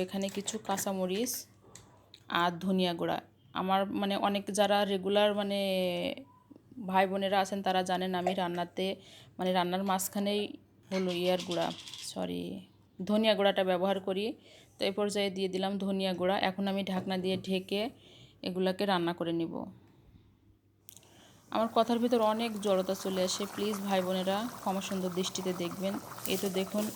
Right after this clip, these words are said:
আমার মাংসগুলো ফুটে এসেছে। তো এখন আমি রান্না প্রায় শেষ করে তারপর আপনাদের মাঝে ফিরে আসতেছি। মাশাআল্লাহ, দেখুন আমার রান্নাটা কিন্তু অনেকটাই শেষ হয়ে গেছে। এখন আমি এর ভেতর দিয়ে দেবো এক টেবিল চামচ ভাজা মশলার গুঁড়া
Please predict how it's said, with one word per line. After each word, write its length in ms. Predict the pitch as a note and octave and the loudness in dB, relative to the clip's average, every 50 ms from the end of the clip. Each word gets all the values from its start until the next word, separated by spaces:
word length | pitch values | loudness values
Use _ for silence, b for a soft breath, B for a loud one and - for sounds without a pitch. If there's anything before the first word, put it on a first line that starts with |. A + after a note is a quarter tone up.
| - | -4
আমার 160 | F#3+ F#3 F#3 F#3 F3+ | -2 -2 0 0 0
মাংসগুলো 440 | F3 F#3 F#3+ - G3+ F#3 G3 G3 G3 | 0 -2 -2 -4 -4 -2 0 0 0
ফুটে 320 | F#3+ - - G3+ F#3+ G#3 F#3+ F#3+ | -2 -2 -6 -2 0 2 2 2
এসেছে। 320 | F#3+ - F#3+ F#3 - A3 A3+ B3+ B B B B B B B B - | 0 -2 -4 -2 -2 -2 -2 -2 B B B B B B B B -2
তো 40 | - G3+ G3+ | 0 0 0
এখন 160 | G3+ - G#3 G#3 G3+ | 0 -2 -2 -2 0
আমি 120 | - G3 - | 0 0 0
রান্না 300 | G3+ G3+ F#3 F#3 F#3 F#3+ G3+ G3 - - | 2 2 2 2 2 0 -2 -4 -4 0
প্রায় 200 | G3 F#3+ F#3+ G3+ - - | 2 2 2 2 0 0
শেষ 140 | G#3+ G#3 - - - | 0 -2 -2 -2 -2
করে 140 | G3+ G3 G#3 G3+ | -2 -2 0 0
তারপর 220 | F#3+ F3+ F#3 - F#3 | 0 0 0 0 0
আপনাদের 300 | F3+ - F#3 F#3 F3 F#3 F#3 | 0 0 0 -2 0 0 0
মাঝে 160 | F3+ F3 F#3+ G3 - | 0 0 -2 -4 -2
ফিরে 180 | G#3+ F#3+ F3+ E3 E3 | -2 0 0 0 0
আসতেছি। 400 | F3 - - D3 - - - - - - - - - - - - - - - - - - - - - - - - - - - - - - - - - - - - - - - | -2 -4 -8 -10 -12 -10 -10 -10 -10 -12 -12 -14 -14 -14 -14 -14 -14 -14 -14 -14 -14 -14 -14 -14 -14 -14 -14 -14 -16 -14 -14 -14 -14 -14 -14 -14 -14 -14 -14 -14 -12 -8 -4
মাশাআল্লাহ, 360 | G#3 G#3 G3+ - A3 G#3+ G#3+ G3+ G3+ | -2 -2 0 2 4 4 4 4 2
দেখুন 160 | G#3 G#3 A3 G#3+ G#3 | 0 0 0 0 2
আমার 120 | G#3 G#3+ G#3+ G3+ | 2 2 2 2
রান্নাটা 300 | F#3+ F#3 F#3+ F#3 F#3+ G3+ - | 2 2 2 0 -2 -4 -4
কিন্তু 160 | G#3 G3+ G#3+ G#3+ - - - G3 | -4 -4 -4 -4 -4 0 0 0
অনেকটাই 480 | G3 G3+ G3+ G3+ G3+ - - G#3+ G#3+ A3+ A3 - - | 2 2 0 -2 -2 0 2 2 4 4 2 0 2
শেষ 160 | A3+ G#3+ - - A3+ | 2 2 2 2 0
হয়ে 140 | G#3 G3 F#3 F#3 | 2 2 2 0
গেছে। 240 | F#3+ F#3+ - - A3 - - G3 | 0 -2 0 0 0 0 0 0
এখন 180 | F#3+ - G#3+ G#3+ G#3 | -2 -2 -2 -2 0
আমি 120 | G3+ G#3 G3+ - F#3+ | 0 -2 0 0 0
এর 80 | F#3 F3+ F#3+ | 0 0 -2
ভেতর 220 | F#3+ F3+ G#3 G3+ F#3 - | -2 -2 -2 -4 -2 -2
দিয়ে 160 | G3 F#3+ F3+ F#3 | -2 -2 0 0
দেবো 180 | F#3+ F#3 F#3+ G3 G3 - - F3+ | 0 0 2 2 2 2 0 -2
এক 80 | F#3 F#3 - - | -2 -2 -4 -6
টেবিল 220 | F3+ F3+ F3+ F#3+ F#3 G3+ | -4 -2 -2 -2 -2 -2
চামচ 340 | F#3+ F#3 F#3+ G3 G#3+ A3+ - - - - - F#3+ | -2 -2 -2 -2 -2 -4 -6 -8 -10 -10 -4 0
ভাজা 220 | F#3 F3+ F3+ F#3+ | 0 2 2 2
মশলার 420 | F#3+ F#3 F#3 F#3 - F#3 F#3 F3+ F3+ F3+ | 0 0 0 -2 -2 -2 -2 -2 0 0
গুঁড়া 200 | F#3 F#3 F#3+ | 0 2 2